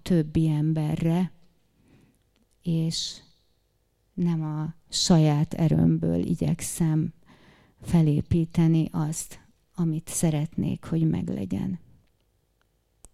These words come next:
Márpedig a másik ember az nem t-, nem arra van, hogy az én életemet teljessé tegye. Nem vehetem el őtőle az ő életét azért, hogy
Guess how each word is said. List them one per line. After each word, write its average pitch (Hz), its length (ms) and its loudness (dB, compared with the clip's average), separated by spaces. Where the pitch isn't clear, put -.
Márpedig 190 500 4
a 208 60 4
másik 196 440 0
ember 190 420 2
az 190 200 0
nem 220 300 4
t-, - 120 -10
nem 214 360 0
arra 175 460 -2
van, 165 480 8
hogy 170 200 0
az 170 160 2
én 170 220 4
életemet 165 800 2
teljessé - 720 -4
tegye. - 460 -8
Nem 220 240 10
vehetem 160 520 2
el 156 200 -2
őtőle 156 640 2
az 151 300 0
ő 175 420 4
életét - 920 -4
azért, 170 500 2
hogy 160 260 -2